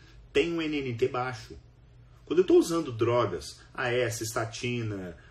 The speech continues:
ah, bifosfonado e, e tantos outros, pensando, suplementos, né, ômega três, vitamina D, se eu tô pensando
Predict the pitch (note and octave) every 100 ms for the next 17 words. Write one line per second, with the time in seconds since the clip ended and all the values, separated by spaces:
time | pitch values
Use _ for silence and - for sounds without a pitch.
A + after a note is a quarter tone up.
0 | - F#2+ G2 G2 F#2+ F#2 F2+ E2+ E2 G2+
1 | - B2+ A#2+ A2+ B2 B2+ G#2+ F#2 F#2+ E2+
2 | - - - A2 - A#2 - D#3+ G3+ F#3
3 | B2+ A#2 C3 A2+ A2+ - C#3 B2 A2+ C3+
4 | C3 A#2 - - - - - F3 D#3+ C3+
5 | G#2+ - C3+ C3+ B2 B2+ C3+ - B2 B2+
6 | B2+ - B2+ A2+ B2+ A#2+ B2 - - E3+
7 | G3+ G3+ - F#3